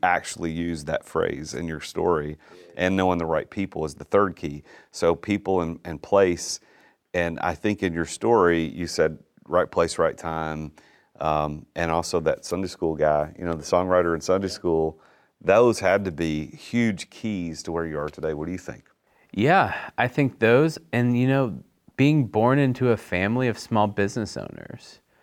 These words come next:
Speaker 2: I feel like if I was born into a family of W two employees, I'd have a very different mindset of things.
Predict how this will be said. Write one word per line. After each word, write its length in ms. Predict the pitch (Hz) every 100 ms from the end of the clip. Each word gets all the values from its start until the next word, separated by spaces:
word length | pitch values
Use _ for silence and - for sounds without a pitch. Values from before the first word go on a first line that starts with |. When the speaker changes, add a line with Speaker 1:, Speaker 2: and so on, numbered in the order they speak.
| _ _ _ _ _ _ _ _ -
Speaker 2:
I 60 |
feel 280 | - - 147
like 220 | 175 147
if 160 | 110 -
I 120 | 110
was 200 | 123 123
born 240 | - 113 120
into 240 | 110 120
a 60 | 98
family 520 | - 98 95 98 95
of 200 | 85 82
W 280 | 90 98 113
two 280 | 117 113 107
employees, 1040 | 104 - 95 78 78 78 76 - - - - _ _ _ _ _
I'd 120 | 110
have 140 | 123 120
a 100 | 110
very 260 | 127 151
different 380 | 131 113 - -
mindset 480 | 78 64 - - -
of 60 | -
things. 580 | - - - - -